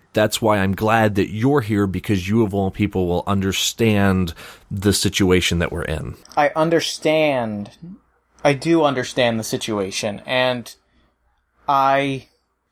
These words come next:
Speaker 2: am glad that you are here to give context to this. But you must understand what you are asking me and what you are asking of my family. This is, and beyond that, you must understand that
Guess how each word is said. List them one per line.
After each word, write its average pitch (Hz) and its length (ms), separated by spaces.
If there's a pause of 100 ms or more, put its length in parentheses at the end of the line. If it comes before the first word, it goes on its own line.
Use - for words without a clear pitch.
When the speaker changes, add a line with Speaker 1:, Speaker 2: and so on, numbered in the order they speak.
(180)
Speaker 2:
am 143 160
glad 160 500
that 156 120
you 151 260
are 139 100
here 139 320
to 135 180
give 127 360
context 143 680
to 117 100
this. 107 440 (260)
But 139 220
you 151 260
must 185 260
understand 110 720 (260)
what 143 280
you 151 160
are 139 160
asking 175 480
me 190 180
and 160 140
what 165 160
you 160 160
are 147 120
asking 135 440
of 123 160
my 113 160
family. - 640 (400)
This 156 180
is, 160 220 (480)
and 170 260
beyond 175 400
that, 165 220
you 151 80
must 160 240
understand 143 680
that 123 260